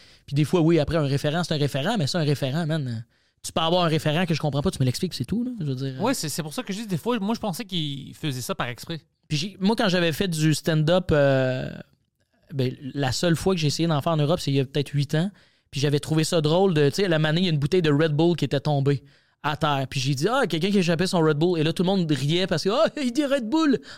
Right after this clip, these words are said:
Speaker 1: Ah, ah, t'as vu comment il dit Red Bull ? » Il riait parce que je disais Red Bull à
Speaker 2: En anglais.
Speaker 1: l'américaine, ouais.
Speaker 2: Red Bull.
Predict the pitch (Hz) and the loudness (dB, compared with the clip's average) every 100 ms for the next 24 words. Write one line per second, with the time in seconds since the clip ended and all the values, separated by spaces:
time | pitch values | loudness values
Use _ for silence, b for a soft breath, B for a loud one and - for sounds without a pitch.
0 | - 294 226 330 277 294 311 294 285 254 | -4 0 0 0 -4 -6 -4 0 2 2
1 | 294 269 254 311 302 175 156 170 196 240 | 2 2 2 0 0 0 0 2 2 0
2 | 233 165 151 - 196 202 B B - 135 | -2 -6 -4 0 0 0 B B -10 -4
3 | 151 175 175 160 175 202 156 156 151 147 | 0 0 -2 -2 -2 -2 -2 0 2 2
4 | 165 180 175 160 165 170 160 151 170 - | 0 -2 -4 -6 -4 -4 -2 -2 0 0